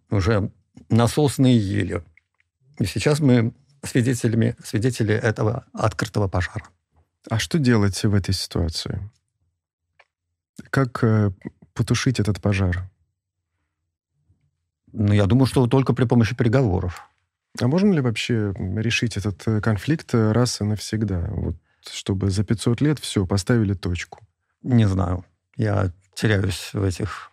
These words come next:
Speaker 1: вопросах.
Speaker 2: Так а в чем наши разногласия? М, не очень понятно. М, европейская цивилизация, Азия, да, мы вот такие, м, евроазиаты.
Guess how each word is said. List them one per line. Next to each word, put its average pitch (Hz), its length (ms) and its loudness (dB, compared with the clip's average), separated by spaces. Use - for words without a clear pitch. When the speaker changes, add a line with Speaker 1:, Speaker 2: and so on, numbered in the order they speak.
Speaker 1:
вопросах. 98 680 -4
Speaker 2:
Так - 200 -2
а 160 180 2
в - 280 -14
чем 190 380 4
наши 147 260 2
разногласия? 135 840 2
М, 127 580 0
не 165 80 4
очень 175 280 2
понятно. 110 800 0
М, 78 560 -4
европейская 151 800 0
цивилизация, 139 1120 2
Азия, 139 440 2
да, 139 300 4
мы 135 180 4
вот 127 220 0
такие, 123 560 2
м, 104 460 0
евроазиаты. 120 1160 2